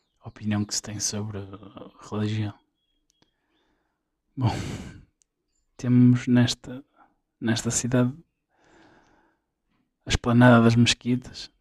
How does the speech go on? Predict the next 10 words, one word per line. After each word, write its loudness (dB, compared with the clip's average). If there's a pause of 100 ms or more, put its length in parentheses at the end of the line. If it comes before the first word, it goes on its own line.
(280)
que -12
é -6
designada -2
como -6
um -2
monte -4
de -20
templo -12
pelos -20
judeus. -10